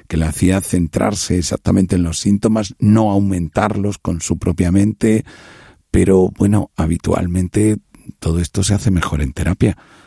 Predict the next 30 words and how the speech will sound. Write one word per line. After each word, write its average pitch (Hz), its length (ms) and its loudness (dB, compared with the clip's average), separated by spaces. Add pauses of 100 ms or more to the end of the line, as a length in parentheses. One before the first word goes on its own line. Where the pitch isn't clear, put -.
(320)
Eh, 80 500 -2
os 82 160 0
aseguro 85 380 0
que 120 140 0
las 90 240 -2
terapias 87 500 -2 (680)
sobre 85 400 0
ataques 82 540 -4
de 82 240 0
pánico 98 560 -2
son 85 380 -4
las 87 220 -2
que 71 320 -8 (360)
tienen 85 320 2
resultados 85 580 -2
más 87 220 -2
efectivos 95 600 0 (300)
con 76 140 -2
mayor 73 280 0
brevedad. 82 500 0 (580)
Así - 240 -10
que - 240 0
buscaros - 500 -4
un 73 80 0
terapeuta 73 540 -2
que 78 80 -6
os - 100 -8
eche - 180 -8
una - 120 -10
mano. - 320 -12